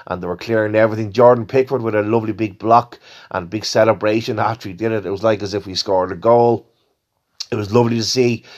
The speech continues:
uh, James Tarkowski, uh, Tarkowski come over to Dwight McNeil at the end of the game, put his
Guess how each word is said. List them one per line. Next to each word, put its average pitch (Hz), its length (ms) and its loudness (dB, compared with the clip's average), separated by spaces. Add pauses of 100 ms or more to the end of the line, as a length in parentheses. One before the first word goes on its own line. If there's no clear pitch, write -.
(340)
uh, 101 240 2
James 117 300 0
Tarkowski, - 580 -2 (300)
uh, 104 260 -4
Tarkowski 113 520 0
come 107 200 -10
over 110 240 -2
to 104 560 -6
Dwight 104 280 0
McNeil 104 300 -6
at 98 100 -6
the 104 100 -8
end 104 100 -6
of 95 60 -8
the 95 60 -8
game, 101 340 -8
put 95 180 -6
his 98 180 -6